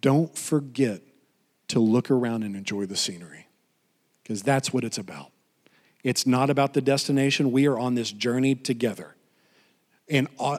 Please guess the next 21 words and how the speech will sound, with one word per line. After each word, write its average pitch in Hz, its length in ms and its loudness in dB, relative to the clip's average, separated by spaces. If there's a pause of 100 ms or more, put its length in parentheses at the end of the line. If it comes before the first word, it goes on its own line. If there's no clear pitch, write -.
us 139 120 4
struggling 170 600 4
to 151 80 0
keep 196 280 2
our 165 140 4
pace, 175 400 2 (240)
and 139 120 -2
us 131 120 0
struggling 180 560 6
to 151 140 6
ignore 135 440 6
idiots 165 380 4
that 156 100 4
are 147 120 6
on 139 180 4
the, 127 360 4
the 127 180 0
side 156 260 4
of 151 80 4
the 143 80 6
bank, 143 340 4